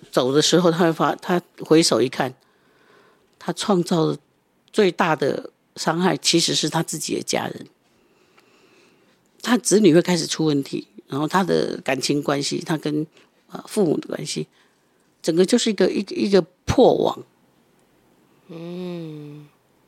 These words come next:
Speaker 2: 因为就是把那个情绪就带着，带着到处跑。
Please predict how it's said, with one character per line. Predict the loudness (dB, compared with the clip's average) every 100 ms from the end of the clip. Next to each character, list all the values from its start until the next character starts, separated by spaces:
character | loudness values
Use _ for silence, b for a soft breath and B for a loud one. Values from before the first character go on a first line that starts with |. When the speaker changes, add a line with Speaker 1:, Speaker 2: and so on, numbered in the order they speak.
| _ _
Speaker 2:
因 | -2
为 | 0
就 | 0
是 | -4
把 | -4 -4
那 | -4 -4
个 | -4
情 | -6 -10
绪 | -8
就 | -12 -10
带 | -8 -8
着， | -8 -10
带 | -10 -10
着 | -10
到 | -12 -12
处 | -12 -16
跑。 | -18 -20